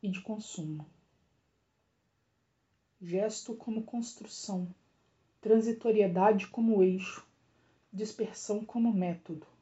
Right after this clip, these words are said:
Um,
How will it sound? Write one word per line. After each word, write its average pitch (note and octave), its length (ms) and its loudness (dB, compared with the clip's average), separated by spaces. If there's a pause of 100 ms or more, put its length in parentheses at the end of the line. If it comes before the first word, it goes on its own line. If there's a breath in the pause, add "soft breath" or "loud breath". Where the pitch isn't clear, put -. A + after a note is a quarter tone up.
(2000)
Um, G3+ 280 -4